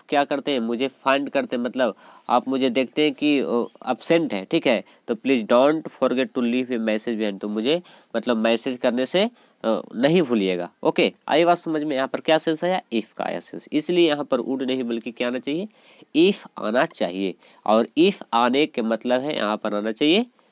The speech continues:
should, और should जो है इक्वल होता है किसके?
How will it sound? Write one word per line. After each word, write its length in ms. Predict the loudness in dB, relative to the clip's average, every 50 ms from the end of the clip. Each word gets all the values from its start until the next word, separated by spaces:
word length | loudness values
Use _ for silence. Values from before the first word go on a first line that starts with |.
| _ -20 -4 2
should, 300 | 4 6 6 4 4 0 -6 _ _ _ -6
और 80 | -6
should 300 | -4 -4 -4 -2 -2 -2
जो 180 | 0 0 0 0
है 200 | 0 0 0 -2
इक्वल 240 | -2 -2 -2 0 0
होता 180 | 0 -2 -2
है 60 | -4
किसके? 400 | -4 -4 -8 -8 -6 -4 -4 -4